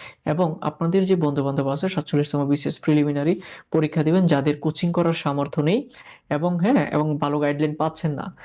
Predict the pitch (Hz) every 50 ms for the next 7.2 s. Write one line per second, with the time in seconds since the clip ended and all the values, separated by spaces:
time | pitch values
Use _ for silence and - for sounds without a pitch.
0 | - - _ - - 147 143 147 170 208 262 262 - - - 147 147 151 147 151
1 | - - - - - - 208 220 233 226 208 - - 156 147 143 143 - 139 -
2 | 143 135 135 139 139 143 151 143 139 160 214 330 - _ _ - - - - -
3 | _ - - 156 - - 160 147 147 - - 160 170 185 180 156 143 151 147 -
4 | 165 160 - 214 180 143 139 143 143 - 151 147 143 - - 156 - 151 147 -
5 | 147 147 185 240 294 - - - - - _ _ - - - 139 143 143 143 -
6 | - - - 147 139 147 147 147 147 143 151 143 143 143 143 143 135 135 143 143
7 | 139 156 202 294